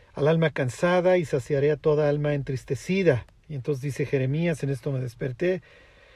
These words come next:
y vi, y mi sueño fue agradable". Y luego viene el nuevo pacto,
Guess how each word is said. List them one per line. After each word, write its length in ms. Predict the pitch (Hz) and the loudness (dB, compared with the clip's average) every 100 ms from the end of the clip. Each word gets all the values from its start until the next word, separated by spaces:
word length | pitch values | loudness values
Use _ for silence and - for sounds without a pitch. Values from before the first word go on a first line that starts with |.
| _ | _
y 120 | - 170 | -6 -2
vi, 360 | 220 277 294 - | 2 2 0 0
y 80 | 180 | 0
mi 120 | 160 | 0
sueño 400 | - 196 190 196 | 2 0 2 -2
fue 440 | - 180 175 185 - _ - | -2 0 0 0 -6 _ -4
agradable". 640 | 143 143 139 180 202 175 | 0 2 2 4 4 2
Y 80 | 131 | 2
luego 260 | 147 170 160 | 2 2 0
viene 240 | 156 165 | 0 0
el 100 | 156 | 0
nuevo 220 | 160 170 | 0 0
pacto, 600 | - 196 220 - 170 127 | 0 2 2 0 0 0